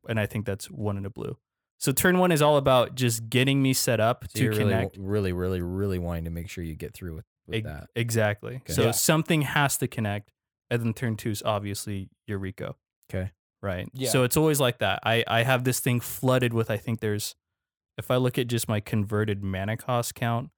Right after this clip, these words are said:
Speaker 1: I have I have ten one C M C cards that, that are effective reprints.
Speaker 3: Damn.
Speaker 1: Yeah, so, like, no matter what, turn one, I am drawing into
Speaker 2: A vehicle.
Speaker 3: Yeah,
Speaker 1: a
Speaker 3: like, you're,
Speaker 1: vehicle.
Speaker 3: <laughs> you're keeping it low to the ground for sure.
Speaker 1: Exactly.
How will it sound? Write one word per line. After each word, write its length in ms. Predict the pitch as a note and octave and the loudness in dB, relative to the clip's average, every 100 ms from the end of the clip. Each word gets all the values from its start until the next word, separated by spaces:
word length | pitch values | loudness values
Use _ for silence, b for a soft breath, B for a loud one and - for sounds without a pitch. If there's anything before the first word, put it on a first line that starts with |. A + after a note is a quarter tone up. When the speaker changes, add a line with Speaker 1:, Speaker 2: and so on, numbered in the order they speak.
| _ _ _ _ _ | _ _ _ _ _
Speaker 1:
I 140 | - G#2+ | -4 0
have 520 | G#2+ G#2 G#2 G2+ - _ B2 | 2 2 2 -2 -8 _ -2
I 40 | |
have 140 | A#2 - | 0 -2
ten 360 | - C#3 A#2+ | 0 2 4
one 360 | A2 A2+ G#2+ G2+ | 2 2 0 -2
C 180 | - - | -4 -4
M 100 | G2 | -4
C 120 | - | -6
cards 240 | - - - _ _ _ _ _ - | -12 -14 -16 _ _ _ _ _ -14
that, 120 | - - | -14 -8
that 120 | G#2+ | -6
are 160 | G2+ G2 | -2 -2
effective 520 | - - G#2 G#2 F#2+ | -2 -4 -4 -4 -6
reprints. 340 | G2 - F#2+ E3+ | -6 -4 -4 -2
Speaker 3:
Damn. 260 | G#3 A#2 - _ _ | -2 -4 -12 _ _
Speaker 1:
Yeah, 200 | - G2+ F2+ | -2 -2 0
so, 240 | - B2 | 2 2
like, 160 | A#2 G2+ - | 2 -2 0
no 80 | C3 | 2
matter 280 | C#3 C#3+ | 4 6
what, 240 | C#3+ B2+ - | 6 4 2
turn 300 | - C#3 C3+ | 0 2 2
one, 160 | B2 | 2
I 160 | A2+ A2 | 0 0
am 140 | A2+ | -2
drawing 460 | A2 G#2+ A#2 A#2+ B2 | -2 0 0 2 0
into 580 | A2+ A2+ - G#2 G2 G#2 _ _ _ _ | -2 -2 -2 -4 -4 -8 _ _ _ _
Speaker 2:
A 100 | B2 | -6
vehicle. 520 | G#2+ G2+ F2+ E2+ D#2 | -2 -2 -2 -4 -8
Speaker 3:
Yeah, 240 | D3 E3 A2 | -2 2 2
Speaker 1:
a 40 | |
Speaker 3:
like, 100 | G#2+ | 2
you're, 200 | A2+ G#2 | 2 2
Speaker 1:
vehicle. 260 | - G2 G2+ - | 0 -4 -6 -4
Speaker 3:
<laughs> 0 | |
you're 180 | G#3+ G3 | -2 -4
keeping 340 | F#3+ G3 D#3 C#3+ | -4 -6 -6 -6
it 60 | |
low 200 | B2 B2 | -6 -6
to 80 | A#2+ | -6
the 80 | A2+ | -8
ground 280 | G#2+ A2+ G#2 | -10 -10 -6
for 80 | A#2+ | -6
sure. 40 | |
Speaker 1:
Exactly. 580 | A#2 A2+ G#2 G2+ - B2+ | 0 2 2 0 -8 -8